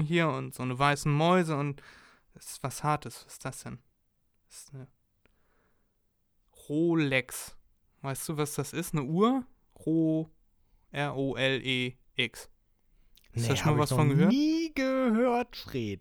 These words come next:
Speaker 2: Nee,
Speaker 1: Oh.
Speaker 2: die, die kostet auch weniger als zehn Euro. Da bin, da bin ich mir sicher. Rolex, das, das, das ist sicher was ganz Billiges.
Speaker 1: Vielleicht ist sie ja im Werk da
Speaker 2: <laughs>
Speaker 1: reingefallen. Vielleicht, ne,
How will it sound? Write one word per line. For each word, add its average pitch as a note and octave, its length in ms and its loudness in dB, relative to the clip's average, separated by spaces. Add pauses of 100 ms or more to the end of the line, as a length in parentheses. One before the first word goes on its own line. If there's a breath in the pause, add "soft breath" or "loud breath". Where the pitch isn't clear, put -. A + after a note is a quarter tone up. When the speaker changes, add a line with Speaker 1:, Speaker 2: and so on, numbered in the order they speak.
Speaker 2:
Nee, D#3 180 0
Speaker 1:
Oh. D3 140 -6
Speaker 2:
die, F3 120 -4
die E3 160 -2
kostet G3 320 2
auch D3+ 220 0
weniger B2+ 300 0
als G#2 220 -8
zehn A2 200 -2
Euro. G#2+ 180 -2
Da B2 100 0
bin, D#3 200 -2
da D3+ 160 -8
bin G3+ 320 -2
ich F3 160 0
mir D#3 180 0
sicher. C3+ 220 -2
Rolex, E3 420 -2
das, C#3 200 -6
das, - 420 -4
das C3 180 -6
ist C#3+ 140 -6
sicher C3+ 260 -2
was A#2+ 140 -4
ganz A2+ 240 -2
Billiges. F#2 580 -8
Speaker 1:
Vielleicht D3 260 0
ist D#3 180 -2
sie E3 80 6
ja C#3 100 4
im C3+ 140 2
Werk E3+ 260 6
da D#3 80 6
Speaker 2:
<laughs> - 60 4
Speaker 1:
reingefallen. C3+ 600 2
Vielleicht, - 560 -2
ne, D3 460 0